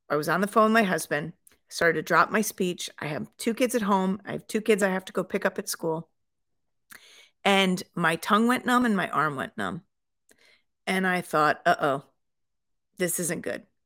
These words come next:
And so my husband, I'm talking to him on the phone. He's two hundred miles away. He was doing a pro bono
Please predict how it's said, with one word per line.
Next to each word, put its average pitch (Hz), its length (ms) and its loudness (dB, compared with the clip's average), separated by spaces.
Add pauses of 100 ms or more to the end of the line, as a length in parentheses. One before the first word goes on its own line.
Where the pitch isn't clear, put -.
(1600)
And 180 100 -4
so 196 120 0
my 175 100 6
husband, 190 380 2
I'm 151 120 0
talking 160 360 -2
to - 100 -6
him 151 80 -4
on 135 80 -2
the 165 60 -4
phone. 220 260 2
He's 208 380 0 (880)
two 262 120 0
hundred 247 200 4
miles 165 260 6
away. 170 320 4
He 175 60 -4
was 175 120 -8
doing 180 220 -2
a 170 60 -4
pro 185 200 -2
bono 175 520 -2